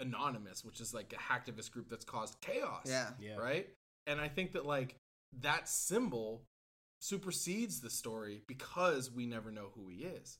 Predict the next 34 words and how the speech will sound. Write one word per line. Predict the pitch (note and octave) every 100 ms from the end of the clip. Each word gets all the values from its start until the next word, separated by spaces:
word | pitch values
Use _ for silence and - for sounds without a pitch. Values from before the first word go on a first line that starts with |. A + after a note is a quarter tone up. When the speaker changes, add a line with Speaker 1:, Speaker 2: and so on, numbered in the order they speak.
| _
Speaker 3:
Yep. | G#2+ C3 _ _ _ _ _ _
Speaker 1:
'Cause | C#3
if | D#3+
we | F3 G3
end | G#3
up | G3
being | D#3+ E3 D#3+
able | D#3+
to | C#3
say, | D#3+ D3 C#3+
"Oh, | E3
it's | C#3+
Bruce | - D3+ D3+ C3+
Wayne," | A2+ E3 B2+ F#2 A#2+ - _ _ _ _ _ _ _ _
then | D3+ D3
we | C#3
say, | D3 C#3
"Okay, | C#3+ C4+ C#3 A2 A#2 C3+ - -
well, | D#3+
what's | F3 G3
Bruce | - F#3+ C3+
Wayne | D#3+ A3 C#3
like?" | F#2+ F#2 -
Right? | C3 D3+
We | D#3+
can | F3
start | G3
to | C#3+ A2+ - _ _
pick | F#3 F#3 F#3
and, | C3+ A#2+ A2+ - - -
and, | B2+ A#2 A2+ G#2+
and | A#2 A2 A#2
nibble | C3 D#3+ D#3 C#3+
at | B2 -